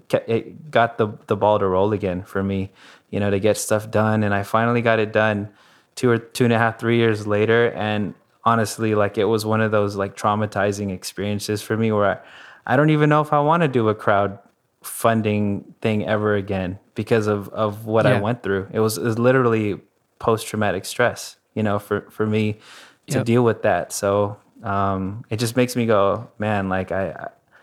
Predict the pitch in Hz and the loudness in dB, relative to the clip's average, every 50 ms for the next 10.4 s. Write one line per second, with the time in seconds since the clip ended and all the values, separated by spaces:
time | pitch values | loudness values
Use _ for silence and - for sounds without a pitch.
0 | _ _ - - _ _ _ - 127 127 - - - 131 135 123 117 110 110 110 | _ _ -20 -20 _ _ _ -2 0 0 0 0 2 2 2 2 2 2 2 4
1 | 107 104 101 101 98 98 95 92 98 98 98 - 95 95 95 - 95 92 95 92 | 4 4 4 2 0 0 -2 -2 -2 -2 -2 -2 -6 -6 -4 -4 -2 0 0 0
2 | 90 - - - _ - 110 101 98 95 95 95 90 71 78 98 104 - - 110 | 0 -2 -6 -14 _ -6 -4 -2 -2 0 0 -2 -2 -4 -4 -6 -6 -6 -2 -2
3 | 110 110 104 - - 104 101 98 95 92 95 98 98 95 - 107 101 104 104 107 | 0 0 0 -2 -4 -2 -2 -2 -2 -2 -2 -2 -4 -4 -4 -6 -4 -2 0 0
4 | 104 98 95 95 98 98 98 98 92 95 95 98 95 - - 101 95 90 - 92 | 2 0 0 2 2 2 2 2 0 0 -2 -2 -2 0 0 0 0 0 0 -2
5 | 92 92 87 87 87 85 85 85 76 - 85 - - - - 73 73 71 104 110 | -2 -2 -2 -2 -2 -2 -2 -4 -4 -8 -12 -16 -14 -14 -12 -12 -12 -12 -14 -16
6 | - - - - 67 78 104 - - - - - _ 123 127 131 131 123 113 120 | -18 -16 -12 -10 -8 -8 -8 -10 -14 -20 -20 -4 _ 2 4 4 4 2 2 2
7 | 113 120 120 127 131 127 - - 131 123 117 110 110 104 170 165 151 151 160 160 | 2 4 4 4 4 2 2 2 2 2 4 4 4 4 4 4 4 4 4 2
8 | 165 - _ - 185 165 160 - - _ _ _ 110 98 95 101 - - - 165 | 0 -2 _ -8 -6 -6 -6 -6 -8 _ _ _ -10 -10 -10 -10 -10 -6 -4 -4
9 | 143 - 170 175 - 185 180 175 175 180 175 202 180 143 127 131 131 135 - 143 | 2 4 2 4 4 4 4 6 4 4 2 2 2 4 4 4 4 2 2 2
10 | 143 131 117 110 110 101 87 | 2 4 4 4 4 2 2